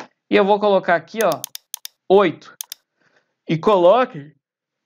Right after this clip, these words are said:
trezentos e sessenta graus aqui, espaçamento igual, e deem OK. Bom, o de vocês provavelmente ficou azul aí. Então vocês vão fazer o seguinte, vocês vão arrastar pra cá, ó, porque ele tá solto, ó, estão soltos os círculos. Estão vendo? Ó, se eu clicar pra cá, eu arrasto eles.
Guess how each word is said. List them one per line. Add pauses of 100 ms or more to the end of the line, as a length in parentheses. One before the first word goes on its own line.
trezentos
e
sessenta
graus
aqui,
espaçamento
igual, (320)
e
deem
OK. (640)
Bom,
o
de
vocês
provavelmente
ficou
azul
aí. (140)
Então
vocês
vão
fazer
o
seguinte,
vocês
vão
arrastar
pra
cá,
ó,
porque
ele
tá
solto,
ó,
estão
soltos
os
círculos.
Estão
vendo?
Ó,
se
eu
clicar
pra
cá,
eu
arrasto
eles.